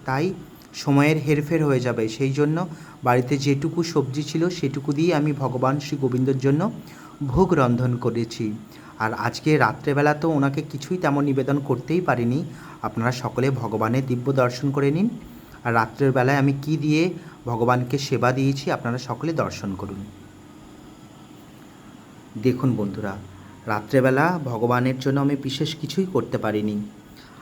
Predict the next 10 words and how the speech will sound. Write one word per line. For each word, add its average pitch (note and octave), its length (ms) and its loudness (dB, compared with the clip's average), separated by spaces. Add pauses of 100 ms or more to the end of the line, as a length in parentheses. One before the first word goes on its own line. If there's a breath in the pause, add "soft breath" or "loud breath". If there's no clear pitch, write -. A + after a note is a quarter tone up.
(180 loud breath)
আছে A#2 360 -2
এখানে C3+ 400 0 (920)
ফেনা B2+ 280 2
ভাত, B2+ 340 0 (760)
তুলসীপত্র, C3+ 840 0 (480)
কাঁচা B2 260 -4
লঙ্কা, B2 520 -2 (1200)
আর A#2+ 220 0 (240)
এখানে D3 360 -2
আছে D3+ 420 -2